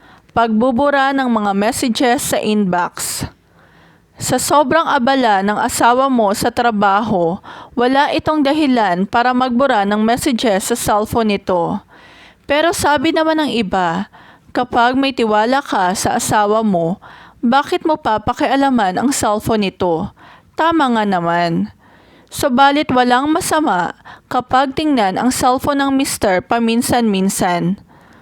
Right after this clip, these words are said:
Ngunit nakakahinala kapag may password ang cellphone nito at ayaw ipaalam sa'yo ang password niya. Hindi dahil sa walang tiwala ka, kundi karapatan mo malaman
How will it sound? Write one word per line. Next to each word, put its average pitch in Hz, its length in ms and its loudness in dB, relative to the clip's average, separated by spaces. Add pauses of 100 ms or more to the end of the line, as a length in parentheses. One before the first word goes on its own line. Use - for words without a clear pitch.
(500)
Ngunit 311 400 0
nakakahinala 269 1300 0
kapag 269 400 0
may 320 240 0
password 233 560 0
ang 220 160 0
cellphone 277 560 -2
nito 190 400 -2 (320)
at 269 240 -2
ayaw 262 480 0
ipaalam 240 560 0
sa'yo 262 480 0
ang 254 240 -2
password 208 640 -2
niya. 190 400 -2 (640)
Hindi 285 480 0
dahil 277 320 2
sa 247 160 0
walang 226 400 2
tiwala 202 560 2
ka, 185 480 -2 (480)
kundi 247 320 0
karapatan 247 720 0
mo 262 240 2
malaman 202 720 0